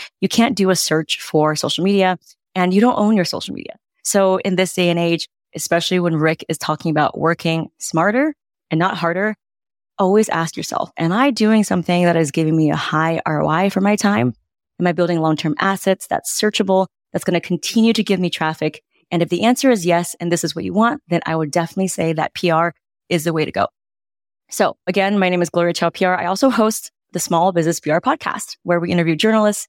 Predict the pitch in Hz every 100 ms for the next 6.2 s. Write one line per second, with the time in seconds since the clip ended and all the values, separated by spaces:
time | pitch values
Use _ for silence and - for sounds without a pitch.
0 | _ _ - 170 165 - 196 208 196 190
1 | 185 - 160 156 - _ _ _ 277 294
2 | 269 190 - 160 156 147 - _ _ -
3 | 160 165 165 165 170 165 160 160 165 -
4 | 160 - 156 160 151 151 151 - - 196
5 | 202 185 175 160 196 185 - 175 165 160
6 | 165 165